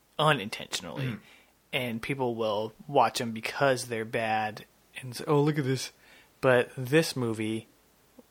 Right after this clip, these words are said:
Speaker 1: d-, was definitely made to be bad.
Speaker 2: Yeah.
Speaker 1: And it is bad. And it's enjoyable
Speaker 2: Mm-hmm.
Speaker 1: because that's what they set out to. Like, "Here, we made this for you. For
Speaker 2: Yeah.
Speaker 1: you and your drunk or stoned buddies."
Speaker 2: <laughs>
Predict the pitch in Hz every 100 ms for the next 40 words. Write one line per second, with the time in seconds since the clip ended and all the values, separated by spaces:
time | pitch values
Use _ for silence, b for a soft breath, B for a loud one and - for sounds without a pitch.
0 | - - 143 139 107 107 143 123 - 113
1 | 98 95 85 87 117 - 127 113 135 127
2 | 101 - 120 127 - 139 104 80 - -
3 | 135 131 131 139 - 80 - 120 _ _
4 | _ 135 120 104 113 - _ - 113 104
5 | 113 110 95 170 - - - 135 101 -
6 | 120 113 117 113 127 123 98 - 104 -
7 | 95 101 143 95 - _ 170 151 101 87
8 | - - b b b b b _ - 92
9 | 65 - - - 135 139 139 143 156 156
10 | 180 151 B B B - 131 131 135 127
11 | 127 127 - - 123 120 110 110 117 156
12 | 262 - 247